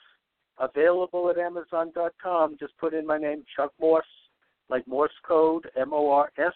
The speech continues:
E, and you will see a plethora of books come up, uh, about, uh, over ten nonfiction books dealing with all sorts of topics, political, economic, social, religious. So go check out my books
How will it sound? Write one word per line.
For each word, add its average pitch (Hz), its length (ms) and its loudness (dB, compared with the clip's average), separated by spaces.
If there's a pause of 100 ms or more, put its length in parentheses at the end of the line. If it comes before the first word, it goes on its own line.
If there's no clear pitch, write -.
E, 131 320 -4
and 139 200 -6
you 175 200 -2
will 170 240 -2 (140)
see 180 200 -4
a 127 60 -6
plethora 147 580 -2
of 127 280 -6
books 180 240 -4 (160)
come 120 180 -2
up, 110 180 0 (500)
uh, 123 280 4
about, 131 260 2 (100)
uh, 131 140 2 (120)
over 156 260 0 (140)
ten 175 280 -2 (120)
nonfiction 151 760 -2
books 151 260 0 (100)
dealing 147 240 -2
with 131 120 -4
all 143 280 4
sorts 156 260 -2
of 160 160 -10
topics, 156 420 0 (520)
political, 156 580 0
economic, 147 540 -4 (180)
social, 147 420 -4
religious. 135 520 -8 (760)
So 139 340 2 (140)
go 160 340 4 (140)
check 160 160 -6
out 156 160 0
my 151 120 -2
books 151 280 -4